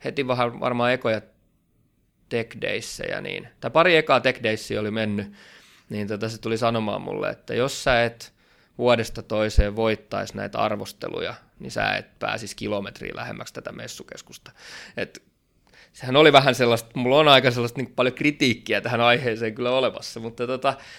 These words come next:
se mikä on kyllä loistavaa on mun mielestä ollut se, että se varsinkin sen M V P-statuksen jälkeen niin tilanne on muuttunut kyllä siihen, että kyllä nyt niin kuin tuoteryhmä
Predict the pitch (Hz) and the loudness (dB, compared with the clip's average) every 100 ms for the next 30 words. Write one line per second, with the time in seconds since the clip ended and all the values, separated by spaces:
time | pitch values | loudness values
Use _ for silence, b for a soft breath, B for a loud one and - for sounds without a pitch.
0 | B - 208 196 151 160 160 156 170 147 | B -4 -2 2 2 2 -2 0 4 4
1 | 113 - 101 101 98 107 107 104 120 113 | 2 -6 -4 -2 0 -2 -4 -6 -4 -2
2 | 107 101 101 104 104 101 - 104 101 113 | -2 -4 -6 -6 -6 -8 -6 -8 -8 0
3 | 143 139 117 113 117 117 123 117 107 104 | 0 2 -4 -6 -2 0 0 0 -2 -2
4 | 104 - 101 104 101 - 104 104 104 101 | -8 -6 -8 -8 -10 -8 -4 -2 -2 -2
5 | 104 101 101 101 101 104 104 104 107 104 | -6 -6 -6 -8 -4 -2 -2 -4 -6 -6
6 | 104 104 107 104 110 104 104 104 98 123 | -6 -8 -12 -8 -6 -4 -4 -4 -6 -4
7 | 127 135 139 120 110 104 120 117 107 104 | -4 -4 -2 -4 -4 0 4 4 2 -4
8 | 101 101 | -4 -4